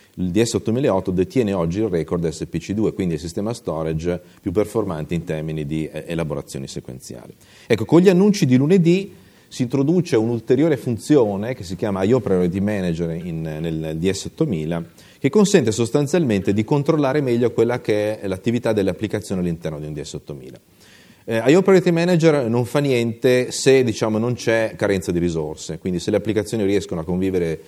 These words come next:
tranquillamente senza, diciamo, mettere in crisi le risorse interne del sistema, il sistema ha già dei suoi meccanismi per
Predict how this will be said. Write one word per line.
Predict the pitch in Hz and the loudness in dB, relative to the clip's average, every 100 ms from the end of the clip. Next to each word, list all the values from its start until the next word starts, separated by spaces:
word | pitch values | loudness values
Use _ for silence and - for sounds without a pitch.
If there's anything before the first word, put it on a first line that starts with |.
| - | -8
tranquillamente | 92 90 113 117 123 120 90 | -6 -2 -2 -2 -2 -2 -4
senza, | - 101 98 | -2 -2 -2
diciamo, | 85 82 92 82 | -4 -4 -6 -6
mettere | 90 - 87 | -6 -4 -6
in | |
crisi | 78 98 87 | -4 -4 -2
le | 85 | -2
risorse | 80 82 85 | -2 -4 -6
interne | 82 - 80 | -8 -8 -8
del | 78 | -8
sistema, | - 123 - 151 123 78 - - - | -8 -10 -2 0 0 -4 -12 -14 -8
il | 87 | -6
sistema | 92 - 104 | -4 -2 0
ha | 90 | 0
già | 85 104 101 | 0 0 2
dei | 90 | 0
suoi | 85 92 | 0 -2
meccanismi | 90 82 85 87 87 80 80 | -2 -4 -4 -2 -2 -4 -8
per | 73 85 85 80 73 | -6 -4 -4 -6 -12